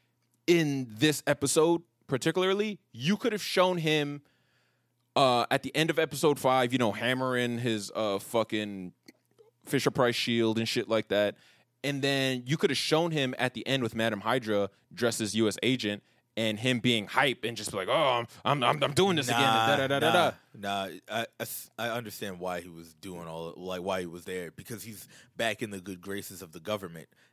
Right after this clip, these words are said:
Speaker 2: and Hydra's going to use that to their advantage because now
Speaker 1: Is he, though?
Speaker 2: they,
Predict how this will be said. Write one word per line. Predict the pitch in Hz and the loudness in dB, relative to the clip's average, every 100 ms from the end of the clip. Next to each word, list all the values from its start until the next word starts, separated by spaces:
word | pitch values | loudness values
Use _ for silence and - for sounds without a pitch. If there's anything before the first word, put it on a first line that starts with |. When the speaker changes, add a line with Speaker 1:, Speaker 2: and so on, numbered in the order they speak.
| - | -14
Speaker 2:
and | 90 | -8
Hydra's | 95 104 98 95 | -4 -4 -6 -6
going | 110 101 92 | -4 -4 -8
to | 90 | -12
use | 87 113 123 110 92 | -6 -2 -2 -2 -4
that | 101 104 - | -4 -4 -8
to | 98 | -10
their | 92 85 | -8 -10
advantage | 80 117 123 98 85 - | -10 -6 -6 -6 -12 -16
because | 95 98 87 | -16 -16 -10
now | 98 92 87 82 _ - | -8 -6 -8 -10 _ 0
Speaker 1:
Is | 160 190 | 2 2
he, | 240 254 | 2 2
though? | 277 302 | 4 4
Speaker 2:
they, | 339 | 2